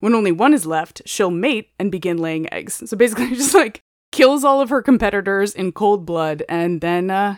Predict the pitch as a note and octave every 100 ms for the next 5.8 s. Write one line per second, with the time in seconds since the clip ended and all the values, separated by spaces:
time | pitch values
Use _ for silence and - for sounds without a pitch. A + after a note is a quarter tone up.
0 | - - A3 - - C#4+ C4 - - _
1 | - A#3 E4+ D#4+ C#4 G#3 B3 F#4 A#3 -
2 | A3 F#3+ F#3+ - - - F3 A#3+ B3 F#3
3 | A3+ A#3+ G3+ G3 G3 A3+ G3+ D#3+ F#3+ E3
4 | E3 E3 - A3 A#3 A3 E3+ D#3+ F#3+ A#3
5 | A3+ - C4+ C4+ B3 D#4 E2+ -